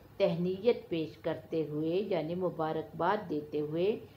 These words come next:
"यौमा" दिन "उलिना" ऐलान किया गया, "इस्तिक़लाल" खुद मुख्तारी पाकिस्तान पाकिस्तान। तो माज़ा क़ाला से शुरू करके के अरब के किसी कायद ने या किसी रहनुमा ने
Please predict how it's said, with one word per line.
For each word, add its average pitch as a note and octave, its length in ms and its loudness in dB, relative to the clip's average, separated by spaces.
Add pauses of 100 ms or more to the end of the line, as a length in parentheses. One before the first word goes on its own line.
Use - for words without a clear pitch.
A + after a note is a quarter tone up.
(240)
"यौमा" G3+ 460 6
दिन G3 300 0
"उलिना" F3+ 580 2
ऐलान D#3 580 0
किया E3+ 340 0
गया, G#3+ 280 4
"इस्तिक़लाल" F3+ 1000 -4
खुद G3 260 -4
मुख्तारी E3+ 560 -2
पाकिस्तान E3 680 -2
पाकिस्तान। E3 680 -6 (1080)
तो D#3 60 -6
माज़ा D#3 360 -2
क़ाला D#3 380 -2
से F3 140 -6
शुरू F3+ 180 -2
करके F#3+ 480 2 (580)
के G3+ 280 6 (1160)
अरब A3 220 4
के F#3+ 500 2 (220)
किसी A3+ 280 -6
कायद D3 540 0
ने E3 380 -4 (520)
या D3+ 140 -2
किसी F3+ 320 0
रहनुमा D#3 560 -2
ने E3+ 380 -4